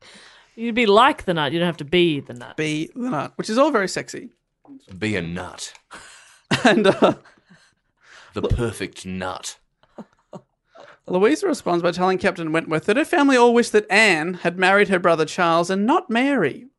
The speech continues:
Speaker 2: She reveals that Charles asked Anne first, but then she refused. And Captain Wentworth is very surprised and intrigued by this development. He
Speaker 3: Uh.
Speaker 2: didn't, he didn't know that Anne knocked back Charles.
Speaker 3: Woo, woo, woo.
Speaker 2: <laughs> Woo-hoo-hoo.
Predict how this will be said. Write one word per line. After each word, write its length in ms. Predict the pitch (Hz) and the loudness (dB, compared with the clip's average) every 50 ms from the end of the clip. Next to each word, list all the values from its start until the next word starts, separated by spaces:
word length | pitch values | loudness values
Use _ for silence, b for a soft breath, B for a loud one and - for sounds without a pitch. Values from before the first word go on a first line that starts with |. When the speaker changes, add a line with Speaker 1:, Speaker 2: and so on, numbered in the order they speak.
| _ _ _ _ _ _ _ _ _ | _ _ _ _ _ _ _ _ _
Speaker 2:
She 200 | - - 214 254 | -4 -2 0 0
reveals 380 | 285 277 233 202 190 190 180 | 0 2 2 2 2 2 0
that 140 | - - - | -2 -8 -10
Charles 440 | - - - 180 202 240 240 180 160 | -8 -4 0 2 2 4 2 2 2
asked 320 | 165 156 160 165 - - - - _ | 0 0 0 0 -2 -6 -14 -12 _
Anne 520 | 165 208 247 269 233 147 131 139 151 175 175 _ _ _ _ _ _ _ _ _ _ _ _ _ | 2 4 4 4 4 0 0 -4 -6 -8 -10 _ _ _ _ _ _ _ _ _ _ _ _ _
first, 480 | _ - - 240 247 190 175 - - - _ - - | _ -2 0 2 2 2 0 -4 -10 -18 _ -12 -10
but 120 | - 190 196 | -10 -6 -6
then 120 | 196 202 | -6 -6
she 160 | 196 - 214 | -4 -2 0
refused. 540 | 202 190 190 - 226 240 247 214 156 - - _ _ _ _ - | 0 0 -2 -4 -6 -4 -2 -4 -4 -4 -10 _ _ _ _ -8
And 160 | - 220 208 | -8 -8 -8
Captain 400 | - - 277 294 - 339 320 262 | -6 -6 -6 -6 -4 -4 -4 -2
Wentworth 580 | 233 240 - - - 160 - - 156 - _ _ _ - - - - - | -2 -2 -4 -4 -6 -6 -6 -8 -10 -12 _ _ _ -10 -8 -8 -8 -8
is 100 | - 180 | -12 -8
very 180 | - 220 277 302 | -6 -4 -4 -4
surprised 600 | - - 156 143 - 208 190 180 180 185 175 - - _ | -4 -6 -8 -2 0 0 2 2 2 0 -2 -4 -12 _
and 240 | - 170 190 202 208 | -8 -8 -6 -6 -6
intrigued 580 | 214 196 190 180 - - - 185 208 214 196 - | -6 -6 -6 -8 -8 -6 -6 -4 -4 -6 -10 -10
by 180 | _ 143 135 135 | _ -8 -8 -6
this 180 | - - - | -8 -10 -14
development. 520 | - - - - - - - - - - - _ _ _ - | -14 -14 -14 -12 -12 -12 -14 -14 -18 -20 -20 _ _ _ -12
He 60 | 90 | -4
Speaker 3:
Uh. 500 | 104 110 113 117 123 127 131 135 135 135 | 0 2 4 6 6 6 8 8 8 6
Speaker 2:
didn't, 140 | 135 - b b b b b b | 4 2 b b b b b b
he 120 | 202 233 | 0 2
didn't 180 | 254 349 359 339 | 2 2 2 4
know 200 | 294 294 330 339 | 4 4 4 4
that 100 | 311 294 | 4 4
Anne 220 | 277 269 269 262 | 4 6 4 4
knocked 240 | 247 247 262 262 - | 4 2 0 0 0
back 140 | - 226 226 | -2 -2 -2
Charles. 320 | - - 202 220 233 208 | 0 -2 -2 -2 2 6
Speaker 3:
Woo, 380 | 339 381 403 403 359 339 320 311 | 6 8 8 8 8 6 6 8
woo, 400 | 359 415 415 415 392 359 349 330 | 8 8 8 8 8 8 6 6
woo. 560 | 330 359 392 403 403 403 370 339 330 330 - 349 | 6 6 6 8 8 8 8 6 6 6 6 6
Speaker 2:
<laughs> 0 | |
Woo-hoo-hoo. 1000 | 415 466 - - 554 605 508 - 427 466 539 571 587 587 539 453 359 294 269 | 6 6 6 8 6 6 6 6 6 6 8 8 8 8 6 6 4 2 0